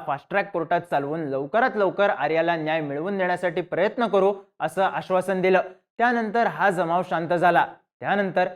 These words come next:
तणावाच्या पण प्रचंड शोकाकुल वातावरणात चिमुकल्या आर्यावर अंत्यसंस्कार करण्यात आले. आताही सासपडे गावात तणावपूर्ण शांतता असली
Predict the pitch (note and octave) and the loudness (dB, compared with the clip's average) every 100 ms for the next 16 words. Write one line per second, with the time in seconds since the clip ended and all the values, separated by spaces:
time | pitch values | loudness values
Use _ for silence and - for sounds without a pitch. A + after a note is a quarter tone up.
0 | _ _ - F#3 A3 A3+ G#3+ G#3+ G#3 G#3 | _ _ -6 -2 2 2 2 4 2 2
1 | G#3+ - D#3 F#3 F#3+ G3 F#3+ C#3 E3 E3 | -4 -4 -4 -4 -2 -2 -4 -4 -4 -2
2 | E3+ C3 B2+ G3 G#3+ F#3 D#3+ C3+ - _ | -2 0 0 4 6 6 2 -2 -6 _
3 | _ _ _ D3+ D#3+ D#3+ F3 F3+ A#2 C#3+ | _ _ _ -10 -8 -4 -2 -2 -2 -2
4 | F#3 D#3+ C#3 - D#3 F3+ F#3 D#3 C#3 D#3+ | 2 2 2 -2 -6 -4 -4 -4 -8 -4
5 | D#3 D3+ D3 D#3 D#3 D3+ C3 _ _ A2 | -2 0 0 0 0 -2 -4 _ _ -20
6 | A#2 F#3+ F#3 F3+ - _ - F3+ F3+ F#3+ | -2 0 2 -2 -6 _ -2 0 2 2
7 | F#3+ F3+ E3 E3 E3+ E3 D3+ D#3 D3+ D3+ | 2 4 4 4 2 -2 -2 -2 -2 -4
8 | D#3+ D#3+ B2+ C3 F#3 A3+ F3+ F3 D3+ | -4 -8 -14 -6 4 4 4 -2 -4